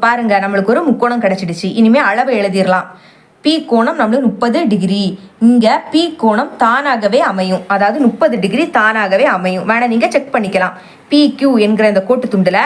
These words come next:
கரெக்டா பாகைமானிய பி புள்ளியில வைங்க. ஓகே, வச்சுட்டேன். இப்ப பாருங்க, கரெக்டா எனக்கு முப்பது டிகிரி இருக்கு. புரியுதா உங்களுக்கு?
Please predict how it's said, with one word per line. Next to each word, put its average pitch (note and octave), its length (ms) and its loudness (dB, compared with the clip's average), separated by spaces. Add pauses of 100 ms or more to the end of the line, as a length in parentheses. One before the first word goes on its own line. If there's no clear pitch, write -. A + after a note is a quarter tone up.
(140)
கரெக்டா G3 340 0 (140)
பாகைமானிய G3+ 680 0 (560)
பி D4 80 4 (140)
புள்ளியில A3+ 340 4
வைங்க. F#3 240 0 (520)
ஓகே, F#3+ 200 -4 (120)
வச்சுட்டேன். G#3 520 -2 (1500)
இப்ப A#3 180 -4
பாருங்க, C#4+ 240 0 (120)
கரெக்டா C#4+ 300 0 (100)
எனக்கு C4+ 260 -2
முப்பது C4 320 0
டிகிரி B3 280 2
இருக்கு. F#3+ 240 -2 (380)
புரியுதா D4 280 2
உங்களுக்கு? C#4 340 0